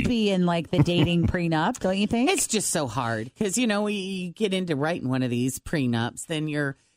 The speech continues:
Speaker 3: sitting down and you're putting yourself in the space of breaking up with this person.
Speaker 1: Yes.
Speaker 3: And who wants to do that when, when love is new?
Speaker 1: Yeah.
Speaker 3: Do you, because you wanna believe, well, this,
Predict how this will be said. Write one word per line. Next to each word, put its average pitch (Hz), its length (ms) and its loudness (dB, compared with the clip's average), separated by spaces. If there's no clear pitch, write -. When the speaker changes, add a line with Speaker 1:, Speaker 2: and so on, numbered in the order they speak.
Speaker 3:
sitting 226 380 0
down 165 340 0
and 156 140 -2
you're 151 80 -2
putting 185 260 -2
yourself 160 420 -2
in 135 100 0
the 131 60 0
space 139 440 -2
of 139 120 -2
breaking 151 340 -2
up 147 140 -2
with 131 120 -2
this - 180 -4
person. - 220 -4
Speaker 1:
Yes. 175 500 0
Speaker 3:
And 220 100 0
who 254 140 2
wants 262 300 0
to 220 120 -2
do 190 180 -2
that 147 220 -2
when, 143 480 0
when 135 220 2
love 156 200 0
is 151 220 -4
new? 135 640 0
Speaker 1:
Yeah. 160 280 0
Speaker 3:
Do 170 80 2
you, 190 260 0
because 196 320 0
you 214 80 -2
wanna 180 200 0
believe, 170 300 0
well, 113 260 0
this, 98 180 -16